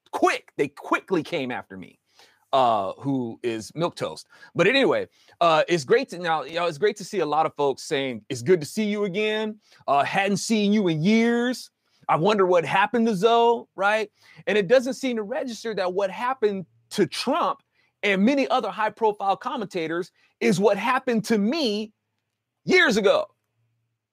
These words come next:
right? So, you know, I mean, um, you know, 'cause they came after me. They saw me as a threat. Me, the milquetoast guy. They saw me as a threat early on, years ago,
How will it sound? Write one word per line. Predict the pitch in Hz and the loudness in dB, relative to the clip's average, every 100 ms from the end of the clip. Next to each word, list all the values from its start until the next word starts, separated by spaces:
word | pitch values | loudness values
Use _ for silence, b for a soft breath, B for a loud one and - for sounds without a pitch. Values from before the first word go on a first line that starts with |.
| _ | _
right? | - 156 196 190 - _ | -2 2 2 0 -8 _
So, | - 226 214 190 | -4 2 2 2
you | 190 | 0
know, | 196 | 2
I | 165 | 2
mean, | 180 175 | -2 -2
um, | 165 139 120 - _ _ _ _ _ _ _ _ | 0 0 -2 -8 _ _ _ _ _ _ _ _
you | 160 | -12
know, | 165 | -12
'cause | 147 | -10
they | 170 | -12
came | - 196 180 | -8 -10 -8
after | 165 - | -10 -10
me. | 156 156 | -10 -8
They | 151 | -8
saw | 151 165 | -6 -6
me | 175 | -6
as | 151 135 | -6 -10
a | - | -8
threat. | 190 190 - - - - - _ _ _ - | -2 -2 -4 -12 -20 -20 -20 _ _ _ 0
Me, | 214 | 0
the | 143 | 2
milquetoast | 160 220 - 123 - | 0 0 0 -4 -4
guy. | 95 | -8
They | 92 165 | -6 -8
saw | - 214 196 | -2 0 2
me | 202 | 0
as | 147 | -4
a | 139 - | -6 -2
threat | 208 185 - _ _ _ | 2 2 0 _ _ _
early | 180 226 202 160 | 4 6 6 2
on, | 131 101 80 _ _ _ _ | -2 -8 -12 _ _ _ _
years | 131 220 233 202 131 | 0 2 4 0 -2
ago, | 110 92 76 | -8 -10 -12